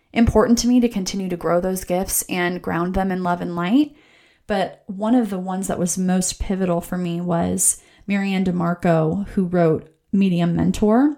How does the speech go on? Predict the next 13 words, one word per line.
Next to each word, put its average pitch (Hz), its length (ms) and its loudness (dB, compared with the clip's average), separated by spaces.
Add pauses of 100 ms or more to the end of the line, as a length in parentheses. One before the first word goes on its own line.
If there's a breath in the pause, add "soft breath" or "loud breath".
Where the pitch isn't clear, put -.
(140)
which 185 200 -2
is 170 140 -2
ten 196 320 2
powerful 180 500 0
techniques 208 600 -2
to - 120 -2
awaken 185 300 0
divine 170 300 -2
guidance 254 440 4
for - 160 -4
yourself 180 520 -2
and 175 260 -6 (100)
others. 285 540 -2